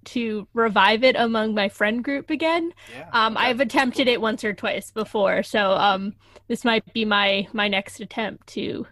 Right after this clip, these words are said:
Speaker 1: um, maybe rope a few more people into it.
Speaker 2: Yeah, but yeah, because you, you're, you're, you, you've talked about it with us <laughs> as much
Speaker 1: Yeah.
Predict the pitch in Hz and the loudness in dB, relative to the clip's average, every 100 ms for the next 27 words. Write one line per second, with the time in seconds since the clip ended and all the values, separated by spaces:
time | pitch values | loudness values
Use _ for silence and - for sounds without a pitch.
0 | _ _ _ _ _ - 226 202 - 208 | _ _ _ _ _ -8 -4 -4 -2 -2
1 | 208 208 202 190 220 220 202 190 - 214 | 0 0 0 0 -4 -4 -2 -2 -2 -6
2 | - 190 190 190 - 208 - - _ _ | 0 2 2 -2 -4 -6 -6 -8 _ _
3 | _ _ _ _ _ _ _ _ _ _ | _ _ _ _ _ _ _ _ _ _
4 | _ _ - - _ _ 123 117 107 92 | _ _ -20 -20 _ _ -8 -2 -2 -4
5 | 98 - 143 - 113 104 110 101 95 101 | -4 2 2 2 -8 -10 -12 -12 -12 -16
6 | 113 107 107 90 - - 120 - - 104 | -14 -12 -12 -12 -6 -2 -2 -4 -18 -16
7 | - 120 - 95 - 95 95 - - - | -16 -18 -16 -16 -10 -8 -8 -8 -12 -10
8 | 170 254 247 185 | -4 2 2 2